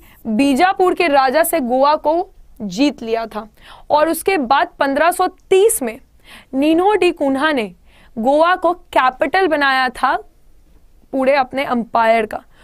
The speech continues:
तो थोड़ा बहुत आपको जानकारी होनी चाहिए। किसने जीता था, रियल फाउंडर कौन थे? अल्फांसो डी एल्बुकर, राइट? ओके। United Nation, General Assembly of Unite-, uh, of United Nation, General Assembly of United Nation।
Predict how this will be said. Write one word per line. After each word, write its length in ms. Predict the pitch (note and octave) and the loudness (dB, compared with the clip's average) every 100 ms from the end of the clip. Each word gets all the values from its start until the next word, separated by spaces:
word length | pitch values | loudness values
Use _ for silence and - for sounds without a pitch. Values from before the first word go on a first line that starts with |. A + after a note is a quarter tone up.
| - - | -20 -10
तो 80 | C4 | -4
थोड़ा 280 | C#4+ C#4+ C#4+ | 0 0 2
बहुत 220 | C#4 C#4 | 2 2
आपको 240 | B3 C4 | 0 0
जानकारी 460 | B3+ A#3+ A#3+ A#3+ C4 | 0 0 0 -2 -2
होनी 240 | C4+ B3 | -4 -4
चाहिए। 380 | B3 B3 C#4 F#4+ - - - | -2 -2 -2 -10 -20 -20 -6
किसने 360 | E4 D#4 F#4+ G4 | -4 -2 0 0
जीता 340 | D#4+ - F4 | 2 0 2
था, 140 | F#4+ F#4 | 2 2
रियल 320 | B3 C4 D4+ | 2 2 0
फाउंडर 380 | D#4+ C4+ D4 D#4 | 0 0 0 0
कौन 240 | C#4 D4+ | -2 0
थे? 80 | D#4 | 0
अल्फांसो 580 | C4+ B3 D4 B3+ C4 D#4 | 0 -2 -2 -4 -4 -4
डी 200 | B3+ D4+ - | -2 -4 -2
एल्बुकर, 500 | A3+ G#3+ A3+ B3+ G#3+ - _ _ _ | 0 0 -2 -2 -2 -8 _ _ _
राइट? 380 | G#3+ B3+ E4+ - - - _ _ - | 0 2 2 -2 -10 -20 _ _ -4
ओके। 320 | B3+ - - _ _ - - - D4 | -4 -6 -16 _ _ -20 -20 -6 -2
United 400 | D#4+ D#4+ F4 G4 | 0 0 0 0
Nation, 380 | F#4+ F#4 G4+ | 0 0 0
General 300 | D#4+ D4 F4 | 0 0 -2
Assembly 360 | F4+ E4 D4 E4 | -2 -2 -2 -2
of 100 | E4 | -2
Unite-, 460 | D4 C4+ C4 - B3+ | -2 -2 -2 -2 0
uh, 200 | B3+ B3 C4+ | 0 0 -2
of 120 | C#4 | -2
United 380 | C4 B3 A#3+ C4+ | -2 -4 -2 -4
Nation, 300 | A#3 G#3 A#3 | -4 -6 -4
General 300 | C4 C4+ C#4 | -2 0 0
Assembly 320 | C4+ A#3+ A#3+ | 0 -2 -2
of 140 | A#3 A#3 | -2 -6
United 280 | A3 G#3+ G#3 | -8 -6 -8
Nation। 300 | G#3+ - | -10 -14